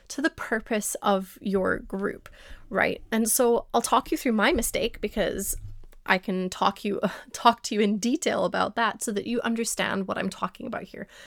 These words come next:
So the name of my group used to be Authentic Christian Entrepreneurs. And I love that name. It's really beautiful. It really aligns with my mission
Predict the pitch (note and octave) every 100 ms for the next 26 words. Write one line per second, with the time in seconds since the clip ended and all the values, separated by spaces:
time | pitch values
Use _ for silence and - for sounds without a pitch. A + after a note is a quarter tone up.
0 | - - C4+ A#3 B3 C#4 E4+ A4 D#4 A#3
1 | G3+ F#3 - G3+ G#3 C4+ - G#3+ - -
2 | G3+ _ _ _ _ - - A#3+ - A#3
3 | B3 D4 - - - G#3 - G3 F#3 -
4 | F3 F3+ - - - - - - - _
5 | _ _ - _ _ - A3+ A3 G#3 G3+
6 | A#3 A#3+ - G3 F3+ - - G#3 G#3+ F#3+
7 | F#3+ F#3 F#3 F3+ - G3+ G#3 G#3+ G#3+ G3
8 | F3+ F#3 F#3+ F#3 - F#3 F#3+ F3+ F#3 G3+
9 | - G3 F3+ G3